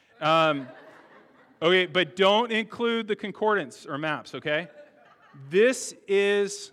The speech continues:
my New Testament. This is my Old Testament. You kinda need to know why that's there, right? Like, this is, like, ac-, three quarters of your Bible, right?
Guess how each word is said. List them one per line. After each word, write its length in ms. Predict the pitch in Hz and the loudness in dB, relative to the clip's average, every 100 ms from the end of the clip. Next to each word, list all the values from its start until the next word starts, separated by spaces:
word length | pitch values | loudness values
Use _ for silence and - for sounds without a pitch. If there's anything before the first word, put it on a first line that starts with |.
| - | -8
my 180 | 165 170 | -4 -2
New 200 | 180 202 | -4 -6
Testament. 560 | 208 180 - 175 143 | -6 -6 -6 -12 -10
This 200 | 160 160 | -10 -10
is 80 | 156 | -10
my 140 | 156 | -8
Old 160 | 135 139 | -8 -8
Testament. 440 | 143 113 - 98 _ _ _ _ _ _ _ _ _ | -10 -12 -14 -20 _ _ _ _ _ _ _ _ _
You 100 | 185 | -16
kinda 280 | - 294 349 | -6 -4 -2
need 120 | 311 | -2
to 100 | 262 | -2
know 140 | 247 247 | 0 4
why 160 | 233 | 4
that's 240 | 214 185 - | 4 2 0
there, 320 | 185 202 127 | 2 2 2
right? 340 | 139 156 196 | 2 0 0
Like, 220 | 185 180 202 | -2 -2 -2
this 240 | 247 - | -6 -4
is, 260 | 277 226 214 | -6 -6 0
like, 320 | 196 185 - | 2 2 -2
ac-, 340 | 190 180 190 180 - | -4 -4 -6 -18 -10
three 220 | 220 247 | -6 -6
quarters 420 | - 233 214 185 | -4 -2 -2 -4
of 80 | 165 | -6
your 120 | 151 | -4
Bible, 380 | 147 156 120 95 | 0 0 -2 -12
right? 300 | - 127 151 | -6 -4 -4